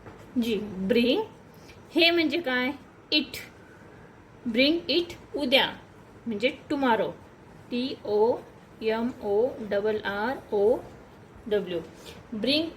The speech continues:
इट टुमॉरो, हे उद्या घेऊन ये. आणि त्यानंतर पुढे बघा, तिथेच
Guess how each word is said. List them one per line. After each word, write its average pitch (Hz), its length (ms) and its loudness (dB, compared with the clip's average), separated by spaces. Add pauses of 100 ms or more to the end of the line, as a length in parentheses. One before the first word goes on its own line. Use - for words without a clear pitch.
इट 294 260 -4 (840)
टुमॉरो, 220 340 2 (140)
हे 233 140 4
उद्या 220 340 2 (520)
घेऊन 247 340 4
ये. 165 100 -4 (1300)
आणि 214 200 0
त्यानंतर 247 320 0
पुढे 262 240 6
बघा, 240 180 2 (500)
तिथेच 349 600 0